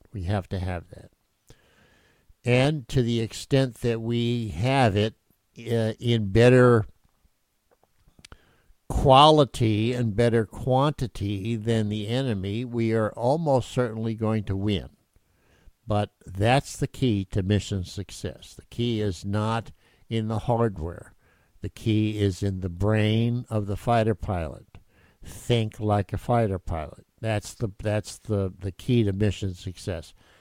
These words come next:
How do we achieve that? And that's a good question, right? How do we achieve that? Uh, do we just go about business as usual, or do we examine the whole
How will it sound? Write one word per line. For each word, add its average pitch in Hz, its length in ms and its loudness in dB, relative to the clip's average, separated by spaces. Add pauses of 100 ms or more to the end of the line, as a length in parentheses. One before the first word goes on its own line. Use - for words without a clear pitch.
(260)
How 170 260 8
do 190 100 6
we 156 260 6
achieve 190 480 -2
that? - 460 -4 (840)
And 117 140 0
that's 160 220 0
a 160 40 -2
good 160 220 0
question, - 520 -2
right? 113 360 -4
How 131 240 -2
do 160 100 -2
we 147 260 0
achieve 156 520 -2
that? 107 400 4 (520)
Uh, 110 180 -2
do 110 160 -4
we 117 180 0
just 117 300 2
go 117 340 8
about 107 400 2
business 110 480 -2
as 95 160 -6
usual, 110 400 0
or 131 240 2
do 113 220 2
we 113 240 2
examine 131 760 2 (560)
the 113 100 2
whole 135 600 6